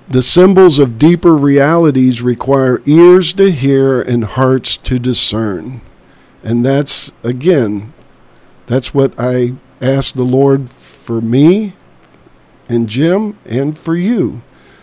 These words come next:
is to have ears to hear and hearts to discern. I mean, some of the things, we don't think anything we've said so far <laughs> is, it is controversial, but you may think so, and that's okay. And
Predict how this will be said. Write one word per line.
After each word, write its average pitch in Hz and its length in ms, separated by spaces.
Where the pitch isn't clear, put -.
is 123 200
to 127 100
have 123 220
ears 139 300
to 175 120
hear 117 480
and 123 160
hearts 127 320
to 127 160
discern. 120 520
I 156 60
mean, 165 180
some 208 260
of 254 60
the 220 140
things, 180 440
we 185 240
don't 208 260
think 151 300
anything 151 480
we've 139 200
said 139 280
so 139 220
far 151 320
<laughs> - 40
is, 123 140
it 143 180
is 123 180
controversial, 135 840
but 131 240
you 190 220
may 247 240
think 269 280
so, 143 280
and 143 100
that's 196 220
okay. 214 680
And 147 340